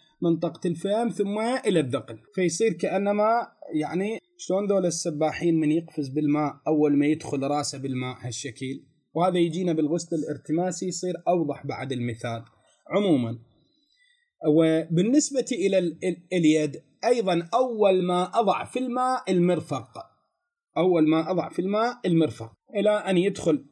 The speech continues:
آه، كل المرفق بتمام الماء، ثم أبدأ أسحب إيدي بالماء، أسحب بيها لي جوا، يعني مو أسحب بيها لي برا، لا، أسحب بيها لي جوا وتدخل شوية شوية، وتلقائيا بعد أبدي أطلعها، من تطلع، يعني، كنت تطلع مغسولة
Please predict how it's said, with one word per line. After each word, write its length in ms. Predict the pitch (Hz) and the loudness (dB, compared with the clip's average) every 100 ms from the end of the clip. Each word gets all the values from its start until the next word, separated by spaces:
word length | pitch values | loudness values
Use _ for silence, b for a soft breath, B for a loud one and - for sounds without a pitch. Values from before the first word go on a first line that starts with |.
| 143 | -2
آه، 280 | 143 135 135 | 0 2 0
كل 300 | - 208 180 | 0 -2 2
المرفق 480 | 160 170 165 160 156 | 4 4 0 -4 -4
بتمام 400 | - 151 151 151 | 0 2 2 2
الماء، 260 | 156 196 | 2 0
ثم 260 | - 226 196 | 0 0 0
أبدأ 400 | 190 226 165 160 | 0 2 0 -2
أسحب 360 | 208 - - 156 | -4 -4 -8 -10
إيدي 520 | 165 196 208 220 240 | -6 -4 -2 0 0
بالماء، 580 | 190 180 170 190 208 240 - _ 165 | 0 0 2 4 2 2 -4 _ -2
أسحب 420 | 165 - 175 156 | -2 -2 -6 -2
بيها 240 | 214 208 | 2 2
لي 200 | 208 214 | 2 0
جوا، 320 | 185 196 156 | 2 4 4
يعني 240 | 151 131 147 | 4 2 2
مو 140 | 196 | 2
أسحب 320 | 196 - 190 | 0 -2 -2
بيها 180 | 170 170 | 2 4
لي 140 | 175 160 | 4 4
برا، 280 | 139 123 | 2 0
لا، 260 | 143 175 151 | 0 0 0
أسحب 280 | 156 - 165 | -6 -8 -6
بيها 240 | 202 170 | 0 2
لي 180 | 170 180 | 2 2
جوا 360 | 170 202 208 220 247 254 b | 2 2 4 2 0 -4 b
وتدخل 1040 | 160 190 226 233 - - - 143 - 180 | 4 4 4 -2 -8 -6 -2 -2 0 0
شوية 380 | 165 - 208 175 | 0 0 0 2
شوية، 640 | 165 - 196 220 240 294 285 - | 0 -2 0 2 0 -2 -8 -6
وتلقائيا 800 | 185 170 180 - 190 190 247 247 | -4 -2 -2 2 2 2 0 0
بعد 260 | 240 247 | 0 -2
أبدي 260 | 214 240 269 | -2 0 0
أطلعها، 760 | 196 196 175 175 147 139 170 175 | 2 2 2 2 0 -4 -6 -6
من 220 | 226 233 | -6 -4
تطلع، 320 | 233 240 220 | -4 -2 -2
يعني، 220 | 220 262 | 0 -2
كنت 240 | 262 202 196 | 0 -4 -4
تطلع 280 | 208 208 | -2 -2
مغسولة 600 | 165 156 - 214 233 254 | 0 -2 -2 0 0 0